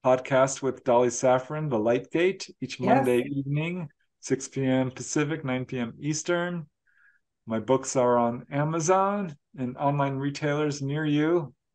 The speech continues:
Speaker 1: And yeah, you can contact me through Facebook or my website or my YouTube channel or any of those. So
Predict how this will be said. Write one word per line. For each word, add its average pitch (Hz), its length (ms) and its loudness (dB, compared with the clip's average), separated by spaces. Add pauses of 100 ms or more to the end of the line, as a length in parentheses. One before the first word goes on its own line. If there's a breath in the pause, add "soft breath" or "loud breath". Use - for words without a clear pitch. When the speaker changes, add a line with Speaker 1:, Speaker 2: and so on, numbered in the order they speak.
(420)
Speaker 1:
And 127 120 -4
yeah, 143 120 2
you 139 120 0
can 135 180 -6
contact 135 500 -2
me 123 160 -2
through 127 260 -2
Facebook 120 600 0
or 139 140 0
my 131 120 0
website 117 680 0
or 175 120 2
my 220 160 4
YouTube 180 360 0
channel 139 320 -6
or 127 140 2
any 135 160 2
of 110 140 0
those. 110 340 -2 (560)
So - 220 -20